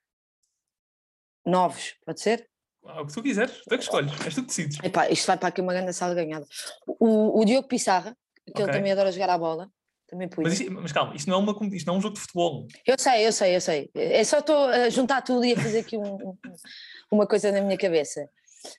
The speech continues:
Speaker 1: Ah, fa-, falta uma mulher.
Speaker 2: Tu é que sabes
Speaker 1: Ah,
Speaker 2: se,
Speaker 1: eu
Speaker 2: se
Speaker 1: podia ir
Speaker 2: escolhes.
Speaker 1: eu, podia ir eu, não podia
Speaker 2: Podes
Speaker 1: ir
Speaker 2: ir
Speaker 1: eu.
Speaker 2: tu, podes.
Speaker 1: Ah,
Speaker 2: Podes
Speaker 1: pô,
Speaker 2: ir
Speaker 1: eu,
Speaker 2: tu.
Speaker 1: então pronto, eu também jogava à bola quando era miúda, também gostava.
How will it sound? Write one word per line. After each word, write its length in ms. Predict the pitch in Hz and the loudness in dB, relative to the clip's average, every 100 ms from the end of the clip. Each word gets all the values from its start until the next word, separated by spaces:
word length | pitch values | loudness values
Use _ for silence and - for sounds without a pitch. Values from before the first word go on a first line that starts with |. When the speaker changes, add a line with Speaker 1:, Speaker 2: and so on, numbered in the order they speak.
| - | 2
Speaker 1:
Ah, 180 | 220 196 | 4 4
fa-, 220 | 254 - | 0 0
falta 280 | 277 277 294 | 0 0 0
uma 140 | 285 | 0
mulher. 340 | 277 220 165 143 _ _ _ _ _ _ _ _ _ _ - 180 | 0 0 -2 -6 _ _ _ _ _ _ _ _ _ _ -14 -6
Speaker 2:
Tu 80 | 302 | -4
é 40 | |
que 60 | - | -2
sabes 260 | 277 285 | -2 -2
Speaker 1:
Ah, 40 | - - | -4 -4
Speaker 2:
se, 80 | |
Speaker 1:
eu 160 | 151 147 | -2 -2
Speaker 2:
se 80 | 196 | -2
Speaker 1:
podia 260 | 151 247 277 | 0 4 4
ir 180 | 302 349 | 4 2
Speaker 2:
escolhes. 60 | |
Speaker 1:
eu, 200 | 359 339 | 2 2
podia 320 | - 254 254 262 | -4 -6 -2 0
ir 140 | 302 | 0
eu, 220 | 330 320 | -2 -4
não 100 | 277 | -8
podia 180 | 240 254 | -8 0
Speaker 2:
Podes 140 | - 147 | 0 2
Speaker 1:
ir 40 | |
Speaker 2:
ir 40 | - | -2
Speaker 1:
eu. 40 | |
Speaker 2:
tu, 240 | 247 277 | 0 -2
podes. 320 | - 151 202 131 | 2 2 2 2
Speaker 1:
Ah, 40 | 932 - | 2 2
Speaker 2:
Podes 60 | |
Speaker 1:
pô, 100 | 180 | 0
Speaker 2:
ir 60 | 160 | 2
Speaker 1:
eu, 60 | 180 | 2
Speaker 2:
tu. 20 | |
Speaker 1:
então 180 | 180 247 | 0 0
pronto, 240 | 185 202 226 | 0 0 0
eu 60 | |
também 200 | 214 196 | -2 -4
jogava 300 | 190 196 196 | -2 0 2
à 40 | 240 | 2
bola 220 | 302 269 | 0 -4
quando 180 | 240 196 | -8 -10
era 140 | 175 | -10
miúda, 300 | 185 240 220 | -8 -8 -6
também 220 | 202 - 160 | -6 -6 -6
gostava. 420 | - 220 185 | 0 0 0